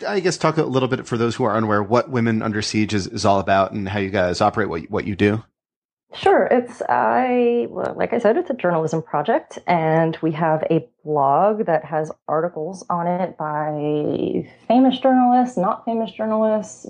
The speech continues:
Speaker 2: uh, people who work at N G Os, who are in the field. And part of the site is also a series of what I call conflict pos-, profiles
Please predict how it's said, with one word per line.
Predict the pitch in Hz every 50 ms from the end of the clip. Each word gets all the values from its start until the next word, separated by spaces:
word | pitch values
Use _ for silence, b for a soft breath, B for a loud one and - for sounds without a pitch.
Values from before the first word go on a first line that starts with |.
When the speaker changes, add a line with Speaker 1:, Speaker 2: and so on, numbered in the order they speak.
| - - -
Speaker 2:
uh, | - - - -
people | - - 196 - - 196
who | - 220 185 - -
work | 180 - - - - -
at | - - - -
N | 214 214 214 185
G | 196 202 196
Os, | 190 190 190 190 196 196 190 185 180
who | - 196 185
are | 180 180
in | - 190 190
the | 185 180 180 -
field. | 208 202 202 196 196 196 190 185 190 185 B B B B B B B B B B B
And | 196 196 196 196 196 196 196 196 196 196 - - -
part | - - 254 254 254 247
of | 269 214
the | 220 220
site | - - 208 196 202 202 202
is | 196 190
also | - - 175 175 180 180 - 202 196 190 190 190 190 185 185 b b b b b b b
a | b -
series | - - 208 196 202 202 202 180
of | 196 170
what | 175 180 175
I | 165
call | - - - 165
conflict | - - - 180 185 185 - 196 - - -
pos-, | - - 185 180 - - - _ -
profiles | - 196 - - - - - - - - - -